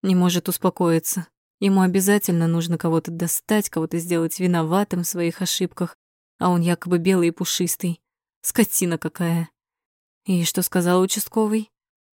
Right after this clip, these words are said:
«Ничего серьёзного, моя богиня. Всё хорошо, только у мамы давление поднялось». «С мамой, я надеюсь, всё хорошо?» Спросила я из вежливости, чувствуя вину за собой.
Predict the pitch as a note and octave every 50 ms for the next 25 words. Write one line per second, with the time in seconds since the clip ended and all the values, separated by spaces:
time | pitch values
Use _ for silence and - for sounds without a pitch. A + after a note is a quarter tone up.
0 | _ - D#4 C#4 A3+ - - - F3+ D#3+ D#3+ D#3+ D#3+ - - F#3+ F3 F3 E3+ E3
1 | - F3 E3 E3 E3 E3+ E3+ E3+ E3 D#3+ E3+ E3 E3 E3 F3 E3+ E3 E3 E3 D#3+
2 | - _ _ _ _ _ _ - - A3+ G#3+ - F#3 F3 E3+ D#3+ - - - F3
3 | E3+ D#3 - _ - A#3+ C4 B3 - C4+ B3+ A#3+ B3 A#3+ A#3 G#3+ G3 E3+ E3+ E3
4 | D#3+ D#3+ D#3+ D#3 D#3 D#3 D#3 D3+ - D#3+ F3 E3+ F3 E3+ E3+ E3+ E3+ - - -
5 | _ _ _ _ _ _ _ _ _ _ _ _ _ - - - F3+ F3 E3+ E3
6 | E3 E3 E3 D#3+ E3 E3 E3 E3+ E3+ D#3+ E3+ E3+ E3 D#3+ E3 - - - - F3+
7 | F#3 - A#3 G#3+ G#3 - - - F3+ E3+ E3 - _ _ _ _ _ _ _ _
8 | _ _ _ - - - G3 G3 - - D4+ C#4+ C4+ A3+ G#3 G#3+ A3 G#3+ F#3+ F#3
9 | F#3 G3 F#3+ E3+ E3+ D#3+ D#3 D3+ D#3+ - - - F3+ D#3+ - _ _ _ - F#3
10 | F3+ - - F3+ F3+ F3+ F3+ F#3+ F#3 E3+ E3 D#3 D#3+ - - - D#3+ D#3+ D#3+ D#3+
11 | D#3+ E3 -